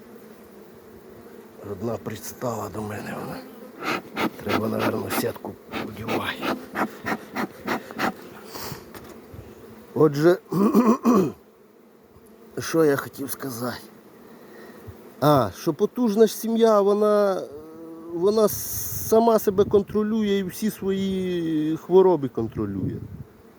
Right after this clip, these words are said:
Тобто не прицепиться до неї той, е, кліщ, е,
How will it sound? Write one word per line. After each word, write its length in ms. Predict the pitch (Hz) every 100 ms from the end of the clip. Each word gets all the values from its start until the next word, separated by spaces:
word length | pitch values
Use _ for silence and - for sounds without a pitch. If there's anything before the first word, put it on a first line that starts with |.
| - -
Тобто 280 | 165 - 185
не 120 | 202
прицепиться 720 | 208 220 - 233 202 190 190
до 140 | 170
неї 340 | 185 185 175 170
той, 340 | - 170 160 - - - -
е, 320 | 139 156 156 -
кліщ, 480 | 180 202 196 - -
е, 280 | 156 151 147